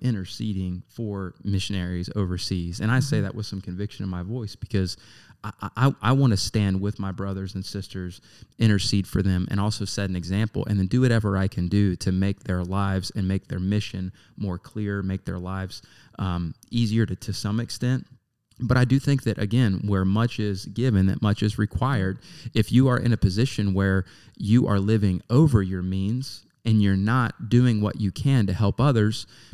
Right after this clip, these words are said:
Speaker 1: I, I just think that's, that's a miss. That's more of a micro thing. Let me look at, uh, nothing further than my kitchen table as I work out my budget and say, "How do I let my finances reflect this,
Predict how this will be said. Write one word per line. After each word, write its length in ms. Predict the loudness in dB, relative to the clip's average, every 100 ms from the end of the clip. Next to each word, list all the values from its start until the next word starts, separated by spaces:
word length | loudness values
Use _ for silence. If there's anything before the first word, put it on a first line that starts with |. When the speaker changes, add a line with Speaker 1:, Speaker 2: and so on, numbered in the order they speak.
| -20 _ -18 -12 -8
Speaker 1:
I, 80 | -2
I 80 | 2
just 180 | 2 2
think 140 | 0
that's, 180 | 0 -2
that's 300 | -2 -2 0
a 40 | 0
miss. 380 | 0 0 -4
That's 240 | -4 -4 0
more 160 | 2
of 80 | 4
a 40 | 4
micro 420 | 2 2 0 -2
thing. 300 | -2 -4 0
Let 120 | 4
me 80 | 4
look 280 | 4 2 2
at, 160 | -2 -6 -20 -16 -4
uh, 240 | -2 0
nothing 580 | 4 6 6 4 4 0
further 320 | 2 0 0
than 160 | -4 -4
my 140 | -4
kitchen 320 | -4 -2 -2 0
table 380 | 2 2 2
as 100 | 0
I 100 | 0
work 260 | 0 -2 -2
out 100 | -4
my 120 | -4
budget 440 | -2 0 0 -2 -2
and 120 | -4
say, 220 | -2 -4
"How 260 | -4 -2 0
do 120 | 2
I 120 | 0
let 260 | 0 -2 0
my 200 | 0 -2
finances 720 | -2 -2 2 2 0 -2 -4
reflect 680 | -4 -6 -2 0 0 -4 -14 -20 -16
this, 500 | -8 2 4 4 0